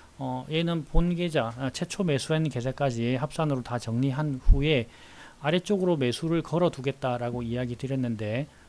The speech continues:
어, 매수가 되었습니다. 어, 여기서 매수가 되었나 볼까요? 아, 여기죠. 음, 여기 다 정리하고 아래쪽에 좀 걸어 놨는데 여기서 매수가 됐죠. 그래서 여기서부터, 어, 이제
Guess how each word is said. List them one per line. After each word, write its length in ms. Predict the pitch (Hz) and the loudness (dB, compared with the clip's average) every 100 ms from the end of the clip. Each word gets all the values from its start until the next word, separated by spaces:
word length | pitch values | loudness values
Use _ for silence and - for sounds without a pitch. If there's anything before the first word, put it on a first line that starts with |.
| - | -18
어, 120 | 131 117 | -10 -6
매수가 400 | 113 - 143 135 | -6 -2 -2 0
되었습니다. 720 | 139 143 120 110 104 113 160 - - - - - | -2 -4 -6 -6 -6 -6 -6 -10 -20 -20 -20 -20
어, 100 | 139 127 | -18 -12
여기서 320 | 131 135 127 | -10 -10 -8
매수가 380 | 120 110 117 113 | -8 -8 -10 -10
되었나 300 | 113 113 110 | -8 -8 -8
볼까요? 420 | 107 - 110 135 - - - - - - - - - - - - - | -8 -8 -8 -8 -10 -20 -20 -20 -20 -20 -20 -20 -20 -20 -20 -18 -10
아, 200 | 120 127 | -6 -2
여기죠. 440 | 123 113 117 170 - - | -2 -2 -2 -4 -8 -14
음, 300 | 117 117 120 | -12 -12 -8
여기 160 | 143 139 | -6 -4
다 180 | 135 123 | -4 -4
정리하고 840 | 127 127 151 143 175 175 175 147 | 0 0 0 -2 -4 0 0 0
아래쪽에 400 | 143 160 - 165 | -2 -4 -4 -6
좀 180 | - 143 | -4 -6
걸어 280 | - 151 143 | -2 -2 0
놨는데 540 | 135 139 117 113 135 160 - - - | 0 0 -2 -2 -4 -6 -20 -20 -8
여기서 220 | 143 131 | -6 -4
매수가 380 | 120 113 139 131 | -4 -4 -4 -4
됐죠. 440 | 131 123 - 113 123 | -6 -8 -4 -6 -6
그래서 260 | 107 123 | -6 -2
여기서부터, 840 | 131 170 175 156 147 - 160 175 175 - - - - | 0 0 0 -2 -4 0 2 2 0 -14 -20 -20 -10
어, 220 | 120 123 | -8 -4
이제 160 | 123 | -4